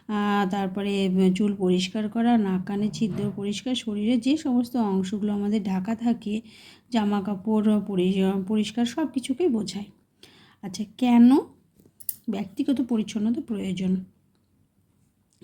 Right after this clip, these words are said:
চলুন এটা আবার দেখি আমরা, কেন প্রয়োজন।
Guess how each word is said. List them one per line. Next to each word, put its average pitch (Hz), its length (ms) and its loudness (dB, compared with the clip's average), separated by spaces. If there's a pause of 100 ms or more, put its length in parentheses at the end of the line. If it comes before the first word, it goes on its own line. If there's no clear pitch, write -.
(100)
চলুন 208 220 0
এটা 202 240 0
আবার 175 160 -4
দেখি 185 300 -6
আমরা, 208 220 -8 (760)
কেন 233 260 4
প্রয়োজন। - 680 -8